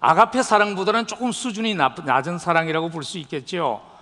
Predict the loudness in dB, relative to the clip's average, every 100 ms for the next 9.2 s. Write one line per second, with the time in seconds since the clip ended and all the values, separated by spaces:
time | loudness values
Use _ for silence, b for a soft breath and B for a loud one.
0 | B B B -6 -2 2 4 6 4 4
1 | 2 2 0 0 2 0 -2 -6 -6 -6
2 | -6 -4 -4 -6 -8 -10 -10 _ b b
3 | b b -10 -8 -6 -2 0 -2 -4 -14
4 | -20 _ -6 -6 -6 -10 -10 -10 -10 -10
5 | -10 -10 -10 -10 -12 -12 -16 -16 -14 -4
6 | -2 0 -2 -4 0 0 0 -10 B B
7 | B B 0 2 0 0 -2 -2 -6 -6
8 | -6 -10 -8 -8 -8 -10 -10 -10 -12 -18
9 | -20